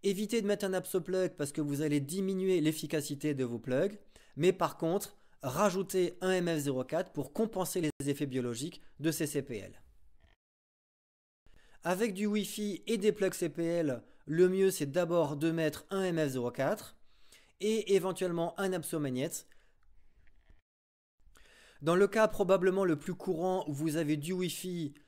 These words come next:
vous avez du Linky à proximité, mais vous n'avez pas de plug C P L, en premier lieu, c'est de mettre un M F zéro quatre pour compenser les effets biologiques des ondes.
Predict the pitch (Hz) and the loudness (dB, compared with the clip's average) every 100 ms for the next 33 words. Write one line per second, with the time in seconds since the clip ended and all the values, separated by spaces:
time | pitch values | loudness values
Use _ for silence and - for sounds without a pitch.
0 | _ 123 135 160 185 196 170 185 185 - | _ -6 -2 2 2 2 0 0 -2 0
1 | 190 - 165 - 170 156 151 165 156 - | -2 -2 -4 -4 -2 -4 -2 -2 0 -2
2 | 135 135 147 139 139 139 180 156 151 139 | -2 0 2 2 0 0 0 0 -2 -4
3 | - 131 123 120 190 208 - - - - | -4 -4 -2 0 0 -4 -14 -20 -20 -20
4 | - 180 202 - 214 208 202 202 196 185 | -6 0 0 4 4 4 2 4 4 2
5 | 151 - - _ - - 208 202 202 202 | 0 -10 -20 _ -12 0 2 4 4 2
6 | - 180 185 185 175 151 156 156 160 151 | 0 -2 0 0 0 0 0 0 2 0
7 | - - 120 - 202 - 175 175 156 139 | -2 -8 -10 -2 -2 0 -4 -2 0 0
8 | 139 135 135 127 120 113 117 120 156 240 | -2 -2 -2 -2 -4 -6 -8 -4 -4 -4